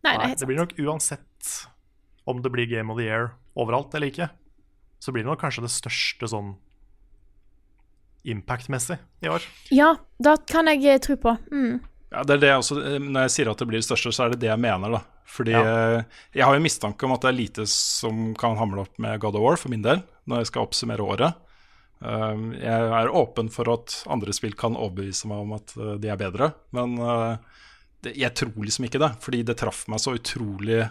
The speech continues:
Speaker 3: klokkereint rent personlig, ikke sant? Som spillopplevelse og alt da.
Speaker 2: Mm.
Speaker 3: Um,
Speaker 2: Det, det kniver faktisk litt med Spider-Man for meg nå.
Speaker 3: Mm.
Speaker 2: Men,
Speaker 1: Og jeg har,
Speaker 2: eh, jeg er
Speaker 1: eh, jeg
Speaker 2: fortsatt
Speaker 1: har
Speaker 2: på
Speaker 1: jo, eh, min, eh, første ti av ti Celeste også ganske høyt oppe på lista.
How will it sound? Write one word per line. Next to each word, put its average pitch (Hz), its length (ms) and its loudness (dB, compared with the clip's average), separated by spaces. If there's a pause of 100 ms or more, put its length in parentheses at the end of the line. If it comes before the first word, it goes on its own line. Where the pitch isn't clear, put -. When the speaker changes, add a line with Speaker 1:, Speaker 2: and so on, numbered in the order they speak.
Speaker 3:
klokkereint 104 680 -4
rent 107 200 -6
personlig, 117 420 -4
ikke - 60 -8
sant? 120 220 -4
Som - 360 -6
spillopplevelse 92 760 -6
og 101 460 -8
alt 117 240 -4
da. - 120 -6 (500)
Speaker 2:
Mm. 98 240 -12 (100)
Speaker 3:
Um, 104 380 -8
Speaker 2:
Det, 156 260 -4
det 170 160 -6
kniver 160 320 -6
faktisk 165 300 -6
litt 131 180 -4
med 151 100 -2
Spider-Man 110 380 -2
for 131 80 -8
meg 127 120 -8
nå. 151 140 -14 (480)
Speaker 3:
Mm. 135 440 -4 (720)
Speaker 2:
Men, 131 120 -2
Speaker 1:
Og 262 60 4
jeg 254 100 6
har, 247 200 6
Speaker 2:
eh, 233 40 0
jeg 240 60 4
er 233 300 6
Speaker 1:
eh, 226 60 2
jeg 247 120 2
Speaker 2:
fortsatt - 20 -4
Speaker 1:
har 240 160 6
Speaker 2:
på 214 40 4
Speaker 1:
jo, 262 360 4 (680)
eh, 226 260 -2
min, 220 320 0
eh, 226 180 -2
første 220 340 0
ti 220 120 2
av 202 100 2
ti 226 200 -2
Celeste 226 500 0
også 226 180 0
ganske 226 200 -6
høyt 226 180 -4
oppe 220 100 -4
på 226 80 -4
lista. 240 240 -4